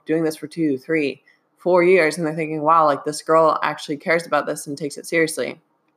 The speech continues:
And it comes naturally. Um, but it takes a lot of time. Again, two thousand fifteen is when I, like, started producing fitness content. And at this time, it was two thousand and eighteen.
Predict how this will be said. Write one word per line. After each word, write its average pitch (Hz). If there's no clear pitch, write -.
And 175
it 170
comes 202
naturally. 156
Um, 147
but 175
it -
takes 165
a 165
lot 147
of -
time. -
Again, 151
two 151
thousand 156
fifteen -
is -
when 147
I, 143
like, -
started 151
producing 143
fitness 160
content. -
And 139
at -
this 160
time, 156
it -
was 147
two 139
thousand 147
and 175
eighteen. -